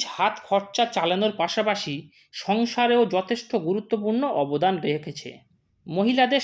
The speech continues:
স্বনির্ভর করে তোলা এই প্রকল্পের প্রধান উদ্দেশ্য ছিল, আর সেই মতোই কাজ করছে সংশ্লিষ্ট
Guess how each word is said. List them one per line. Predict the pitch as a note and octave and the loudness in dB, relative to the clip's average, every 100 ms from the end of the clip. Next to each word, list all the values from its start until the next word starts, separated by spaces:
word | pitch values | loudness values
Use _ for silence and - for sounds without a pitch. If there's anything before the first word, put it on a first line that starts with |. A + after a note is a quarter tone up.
| - | -2
স্বনির্ভর | - F3+ A3 A3 B3 B3 | 0 2 2 2 0 2
করে | A#3+ A#3+ | 2 2
তোলা | A#3+ B3 C#4 - - F#3+ | 2 4 2 -4 -2 0
এই | A#3+ F#3+ | 0 0
প্রকল্পের | F#3 G3+ G3 B3 - | 2 2 2 -2 -2
প্রধান | F3 G#3+ E3 | -2 -2 -2
উদ্দেশ্য | D3 D3 F#3+ - | -4 -6 -6 -8
ছিল, | F3+ C3 - _ _ _ _ - | -8 -8 -10 _ _ _ _ 0
আর | F3 D#3+ - - - | 2 2 -4 -12 -6
সেই | G#3+ B3+ C4+ | 0 0 0
মতোই | C4+ C#4+ C#4 F3 | 0 0 0 -2
কাজ | E3+ - | -2 -2
করছে | G#3 - C4+ - | -2 -2 -4 -2
সংশ্লিষ্ট | F3 - G3 - | -4 -6 -10 -6